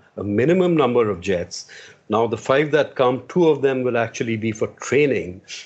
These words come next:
which can, of course, be repurposed for combat. Uh, but the five jets, shall we say, we'll have five right away.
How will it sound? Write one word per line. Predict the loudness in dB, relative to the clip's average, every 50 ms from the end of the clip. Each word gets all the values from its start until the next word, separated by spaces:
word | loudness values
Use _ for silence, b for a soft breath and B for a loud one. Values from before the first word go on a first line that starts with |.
| B _
which | -8 -8 0
can, | 0 0 2 2 0
of | -2 0
course, | 0 0 0 0 -2
be | -6 -6
repurposed | -4 -2 -4 -4 -4 -2 2 2 2 2 0 -2 -4 -4 -4 -8 -16
for | -6 -4 0 0 0 0 0
combat. | -2 -2 -2 0 0 -2 -2 -2 -2 -4 -6 -8 -14 B B B B B B B B B B _ -8
Uh, | -4 -2 0 2 2 4 2 2
but | 0 -2 -6 -6
the | -6
five | -2 0 2 2 4 2 2
jets, | 2 0 0 0 0 -6 -10 -12 -12 -12
shall | -6 -4 -4 -2
we | -2 -4 -2
say, | 0 0 0 2
we'll | 0 0 0 0
have | 0 -2 -2
five | -2 -2 0 2 2 2 2 2
right | 0 0 2 0
away. | 0 -2 -2 -2 -2 -2 -2 -6 -10